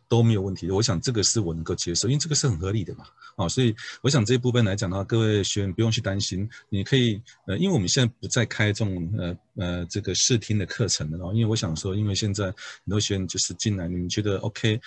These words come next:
那我想从每天你们可以知道说我对大盘解析的模式，你们可以听听看。我想这部分就跟这个每一个学员都会 share 一下这些过-，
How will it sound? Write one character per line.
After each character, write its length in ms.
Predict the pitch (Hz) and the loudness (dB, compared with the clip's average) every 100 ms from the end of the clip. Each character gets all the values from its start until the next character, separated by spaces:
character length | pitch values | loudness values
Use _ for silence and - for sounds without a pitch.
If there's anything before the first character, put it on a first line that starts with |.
| - | -8
那 140 | - 95 | -2 0
我 80 | |
想 200 | 107 87 | 0 -2
从 160 | 82 95 | -2 -4
每 160 | 101 82 | -4 -4
天 240 | - 98 98 | -4 -4 -2
你 60 | 90 | -4
们 100 | 82 | -4
可 100 | - | -4
以 40 | |
知 120 | 92 98 | -4 -4
道 80 | |
说 140 | 92 92 | -4 -4
我 80 | 80 | -4
对 120 | 104 | -4
大 160 | 87 95 | -2 -2
盘 160 | 87 85 | -4 -6
解 160 | - | -6
析 140 | 92 - | -6 -6
的 80 | |
模 160 | 87 80 | -4 -4
式， 160 | - 95 | -4 -4
你 80 | |
们 100 | 85 104 | -4 -6
可 100 | 104 | -6
以 60 | 92 - | -6 -8
听 220 | - 104 | -4 -2
听 80 | 104 | 0
看。 180 | 113 - - - | -2 -4 -10 -8
我 80 | - | 0
想 100 | 107 | 0
这 160 | 85 107 | 2 0
部 120 | 110 | 2
分 200 | 101 101 | 0 0
就 180 | - 101 | -2 -4
跟 480 | - 95 101 104 98 - | -2 -4 -2 -4 -6 -8
这 120 | - | -8
个 380 | 98 92 90 90 90 | -4 -4 -4 -8 -6
每 180 | 92 | -6
一 20 | 95 | -4
个 80 | |
学 160 | 92 101 | -6 -4
员 120 | 98 | -4
都 120 | 87 | -4
会 80 | 98 | -4
share 300 | 92 - 104 | -2 0 -2
一 40 | 92 | -2
下 140 | 101 | -4
这 160 | 95 92 | -4 -6
些 40 | |
过-， 140 | - | -6